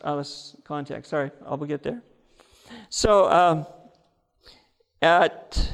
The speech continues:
I think I was twenty-one, I was down at San Antonio, Texas in the military. Pastor wrote me a letter and said, "You know, you should probably consider getting rebaptized, because if you go to Vietnam and get killed,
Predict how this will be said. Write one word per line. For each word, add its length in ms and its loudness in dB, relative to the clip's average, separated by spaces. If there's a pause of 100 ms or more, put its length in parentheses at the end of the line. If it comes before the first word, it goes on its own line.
(220)
I 100 -8
think 220 -2
I 20 6
was 160 2
twenty-one, 1000 2 (1120)
I 80 -4
was 120 -4
down 180 2
at 120 -4
San 200 -2
Antonio, 360 -2
Texas 440 0
in 80 -4
the 60 -4
military. 440 -2 (520)
Pastor 360 0
wrote 180 2
me 100 -4
a 60 0
letter 280 4
and 100 -2
said, 160 -8
"You 80 -6
know, 300 -4 (500)
you 140 -4
should 320 0
probably 720 2 (100)
consider 380 -2
getting 260 0
rebaptized, 1000 0 (760)
because 240 -4
if 100 -4
you 80 -6
go 220 2
to 280 -16
Vietnam 460 2
and 100 -4
get 200 -2
killed, 520 4